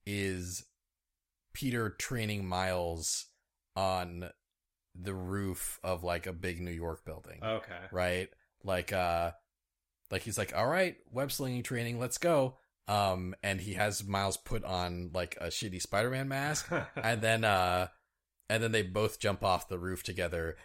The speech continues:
Speaker 1: and Miles, like, jumps very clumsy. He's like, "Oh, shit!"
Speaker 2: <laughs>
Speaker 1: Like, you know, like, he's,
Speaker 2: Okay.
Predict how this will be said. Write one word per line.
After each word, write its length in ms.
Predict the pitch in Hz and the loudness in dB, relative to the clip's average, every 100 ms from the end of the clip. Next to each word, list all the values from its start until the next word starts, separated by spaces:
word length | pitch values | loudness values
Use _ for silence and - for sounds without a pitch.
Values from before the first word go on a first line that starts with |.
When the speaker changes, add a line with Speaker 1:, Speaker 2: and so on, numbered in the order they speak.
| - | -4
Speaker 1:
and 160 | 101 | 0
Miles, 400 | 101 107 95 87 | 6 6 6 4
like, 140 | 104 92 | 2 0
jumps 320 | 101 113 101 | 2 0 0
very 280 | 95 101 92 | 0 0 0
clumsy. 360 | - 107 95 90 | -2 -4 -2 -2
He's 80 | 98 | -2
like, 120 | 104 | 2
"Oh, 280 | 123 170 196 | 8 10 10
shit!" 720 | - 320 254 254 240 233 - | 8 2 2 12 12 12 10
Speaker 2:
<laughs> 0 | |
Speaker 1:
Like, 300 | 143 117 - | 6 6 4
you 80 | 127 | 6
know, 160 | 113 | 6
like, 200 | 107 101 113 | 8 6 6
he's, 220 | 110 107 | 4 2
Speaker 2:
Okay. 120 | 80 | -2